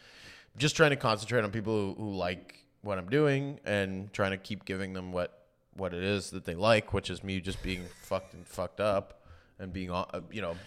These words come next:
not being, uh, like, it's not honesty, like, saying, like, "Who wants to go to an all-you-can-eat bat buffet today in, in a cave in Markham?" isn't honest, but it is,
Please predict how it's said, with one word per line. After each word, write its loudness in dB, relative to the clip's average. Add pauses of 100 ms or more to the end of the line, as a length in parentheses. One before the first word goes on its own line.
not 4
being, -6
uh, -4 (340)
like, 0
it's 0
not 4
honesty, 2
like, -2
saying, 2
like, -2 (400)
"Who -2
wants 4
to -2
go 2
to 4
an 2
all-you-can-eat 0
bat 6
buffet 0
today -2
in, -10
in -10
a -12
cave -6
in -10
Markham?" -2
isn't -12
honest, -6
but -6
it -4
is, -2